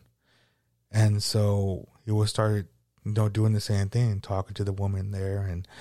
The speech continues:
dancing with them and talking with them. And the guys that there would see there, see him and get jealous. And so the ladies that were there, I guess, happened to look at his feet because he came in with a big old trench coat. And, um,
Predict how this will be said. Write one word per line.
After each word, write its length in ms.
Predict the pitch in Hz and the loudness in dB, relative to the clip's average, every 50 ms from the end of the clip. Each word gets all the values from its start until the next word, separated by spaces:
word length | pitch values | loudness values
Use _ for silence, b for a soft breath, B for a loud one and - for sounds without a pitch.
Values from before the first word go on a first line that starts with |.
| B B B B B B | B B B B B B
dancing 460 | - 104 107 101 101 101 104 - 107 104 | 0 2 4 4 4 2 2 2 2 2
with 140 | 104 101 | 2 0
them 400 | - - 101 101 101 101 104 101 | 0 0 0 2 2 2 2 0
and 120 | 95 90 92 | 0 -2 -2
talking 380 | - 110 98 95 - - 104 | 0 -2 -2 -2 0 0 0
with 140 | 101 101 101 | 0 0 0
them. 260 | - 98 98 101 101 | -2 -2 0 0 0
And 140 | 101 98 98 | 0 -2 -2
the 60 | 98 | -4
guys 340 | 95 - 101 98 98 104 101 | -4 -4 -2 -2 0 0 0
that 120 | 104 104 92 | -2 -2 -4
there 160 | 98 101 101 | -4 -6 -4
would 220 | 104 98 98 95 | -2 -2 -4 -4
see 260 | - - - 107 107 | -4 -4 -2 -2 -2
there, 340 | 104 101 - 98 101 101 110 - | -2 -4 -4 -4 -4 -4 -6 -8
see 300 | - - - 123 120 117 | -10 -4 0 2 2 2
him 380 | 110 98 107 107 101 98 98 - B B B B B B B | 2 4 4 4 4 2 0 -4 B B B B B B B
and 200 | - 101 101 101 | 0 2 2 4
get 200 | 101 107 98 90 | 4 2 0 0
jealous. 560 | 95 - 110 107 101 85 80 95 - - - - B B B B B B B B B B | 0 2 2 2 2 0 -4 -8 -10 -12 -14 -16 B B B B B B B B B B
And 260 | B 104 107 107 104 | B 2 4 4 4
so 440 | 101 - - 113 107 104 104 104 101 107 107 101 | 4 2 4 4 6 6 4 4 2 0 -2 -2
the 100 | - 107 | 0 0
ladies 680 | 104 104 113 127 147 143 127 113 107 107 107 - - - _ _ _ _ _ _ _ _ | 2 4 4 4 4 4 4 4 2 2 0 -4 -8 -12 _ _ _ _ _ _ _ _
that 160 | - 110 101 95 | -2 0 0 2
were 140 | 104 104 | 2 0
there, 400 | 98 98 113 117 127 120 110 104 | 2 2 4 4 6 4 4 2
I 60 | 104 101 | 2 2
guess, 240 | 101 107 101 - | 2 0 0 0
happened 280 | - 107 107 104 98 95 | 2 0 0 0 0 -2
to 60 | 107 | -2
look 200 | 101 104 104 - | -2 -4 -4 -6
at 120 | - 92 95 | -6 -4 -4
his 200 | 104 95 - - | -4 -4 -4 -6
feet 400 | - - 120 120 117 107 85 - - _ b b b b b b b | -2 2 4 4 4 2 0 -4 -12 _ b b b b b b b
because 240 | 107 101 120 113 113 | 0 2 4 4 2
he 80 | 117 | 2
came 180 | - - 147 139 | 0 2 2 4
in 100 | 135 131 | 4 2
with 140 | 120 113 110 | 0 -2 -4
a 40 | |
big 180 | 104 107 117 123 | -6 -6 -4 -4
old 180 | 120 113 98 - | -4 -4 -4 -6
trench 400 | - - 120 117 113 - - - | -6 -4 -2 -2 -2 -4 -6 -8
coat. 320 | - 110 92 90 - - _ _ _ _ _ _ _ _ _ _ _ _ _ _ _ _ _ _ | -6 -6 -6 -6 -8 -14 _ _ _ _ _ _ _ _ _ _ _ _ _ _ _ _ _ _
And, 360 | - 110 113 110 104 101 104 104 | -2 0 0 2 0 0 -2 -2
um, 460 | 101 98 98 95 90 90 95 101 | -4 -4 -4 -6 -8 -10 -14 -16